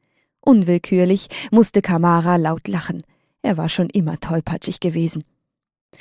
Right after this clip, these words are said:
Hori selbst meinte hingegen, in Kamaras Lachen eine freundliche Geste zu erkennen. Das ließ ihn nach der Ablehnung, die sie ihm in der letzten Zeit entgegengebracht hatte, neuen Mut schöpfen.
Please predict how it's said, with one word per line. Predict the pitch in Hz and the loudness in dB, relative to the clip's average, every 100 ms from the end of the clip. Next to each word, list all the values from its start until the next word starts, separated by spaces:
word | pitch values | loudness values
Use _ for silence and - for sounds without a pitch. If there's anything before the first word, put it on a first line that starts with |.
| - - _ - | -20 -20 _ 2
Hori | 226 277 247 | 4 6 4
selbst | 170 185 220 - - | 4 2 0 -4 -2
meinte | 214 202 202 | 2 2 2
hingegen, | 196 208 202 214 214 | 4 4 4 4 4
in | 214 | -2
Kamaras | 202 190 185 185 180 185 | -4 -2 2 2 0 -2
Lachen | 190 196 214 | -2 -2 -4
eine | - 190 | -4 -4
freundliche | 208 - 190 165 - - 208 | -4 -2 -2 -2 -4 -4 0
Geste | 214 165 - | 0 0 -6
zu | - - | -6 -6
erkennen. | - - - 196 _ _ _ _ _ _ - | -6 -10 -12 -14 _ _ _ _ _ _ -4
Das | 254 294 - | -4 -4 -4
ließ | 233 247 - | 2 2 2
ihn | 208 | 2
nach | 202 175 | 2 2
der | - | -2
Ablehnung, | - - 202 196 196 202 - - - | -2 0 2 4 4 0 -4 -8 0
die | 220 | 0
sie | 190 | 2
ihm | 208 | 0
in | 196 | 2
der | 185 | 4
letzten | 196 196 - | 4 4 -2
Zeit | 202 190 185 | -2 0 0
entgegengebracht | 185 - 196 202 175 175 190 - | -4 -2 0 0 0 -2 -6 -4
hatte, | 190 208 | -2 0
neuen | 196 170 165 180 | 2 2 2 2
Mut | 208 180 | 2 0
schöpfen. | - 185 - - | -2 -6 -6 -14